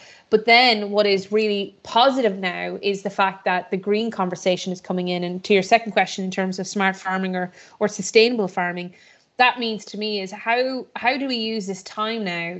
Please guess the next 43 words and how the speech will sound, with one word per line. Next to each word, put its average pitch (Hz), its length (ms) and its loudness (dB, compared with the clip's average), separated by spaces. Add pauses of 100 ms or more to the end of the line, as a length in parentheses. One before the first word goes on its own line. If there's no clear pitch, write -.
to - 200 -2
educate 214 680 0
farmers 247 420 -2
who 214 120 -4
protect 196 340 -2
the 196 80 0
land, 175 240 -8
and 185 80 -2
they've 185 120 0
been 196 80 -2
doing 208 220 2
so 190 180 -2
for 185 120 -4
generations. 170 580 -4
They're 208 100 2
custodians 226 680 4
of 165 120 -4
the 175 60 -6
land. 165 380 -10 (600)
But 220 180 2
how 247 240 4
do 262 80 -2
we 254 120 -2
get 208 260 0
a 208 80 0
little 214 200 0
bit 196 140 -6
smarter 202 680 -6
at, 190 260 0 (140)
at 196 200 -4
making 208 400 0
sure 190 440 -2
we're 190 160 -2
talking 208 440 -2
about 185 380 2 (100)
and 190 120 -2
educating 190 440 -2
ourselves 185 400 0
on 185 200 -2
what's 185 320 -2 (200)
below 208 360 8
the 208 120 6
grass 165 580 0